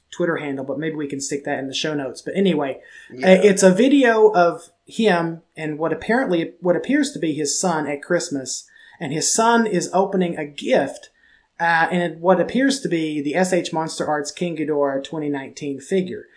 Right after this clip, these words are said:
Speaker 1: And as soon as this kid opens it, he just, it, it, he just breaks down and cries. And it's such a sweet moment. It's such a really heartwarming moment, especially if you're in the kaiju community and you're,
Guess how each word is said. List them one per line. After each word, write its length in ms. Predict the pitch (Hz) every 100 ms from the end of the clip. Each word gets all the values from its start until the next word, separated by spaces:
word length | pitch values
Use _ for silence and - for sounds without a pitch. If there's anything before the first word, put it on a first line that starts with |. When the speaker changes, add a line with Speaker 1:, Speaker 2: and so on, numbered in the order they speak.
| - - -
Speaker 1:
And 300 | 175 170 170
as 160 | 151
soon 360 | - - 226 262
as 160 | 254 185
this 200 | 208 -
kid 320 | - 185 180 -
opens 480 | 220 240 175 147 139
it, 240 | 135 - _
he 440 | - 185 190 185
just, 640 | 185 165 156 - - - _
it, 220 | 175 151 -
it, 160 | 175
he 100 | 160
just 240 | 185 156 -
breaks 340 | 165 190 180
down 320 | 175 165 165
and 160 | 151 147
cries. 640 | - 147 131 - - - - - - -
And 160 | 175 165
it's 160 | 180
such 260 | - 254 254
a 40 |
sweet 400 | 185 - 185 185
moment. 380 | 175 160 156 160
It's 160 | 160 -
such 180 | 226 220
a 60 |
really 300 | 156 160 180
heartwarming 680 | 156 - 165 165 165 165 165 160
moment, 400 | 151 151 151 -
especially 520 | 180 220 233 208 160
if 100 | 147
you're 140 | 151
in 80 | 165
the 60 | 165
kaiju 420 | - 160 156 151
community 500 | 143 147 147 143 143
and 120 | 139
you're, 160 | 135 131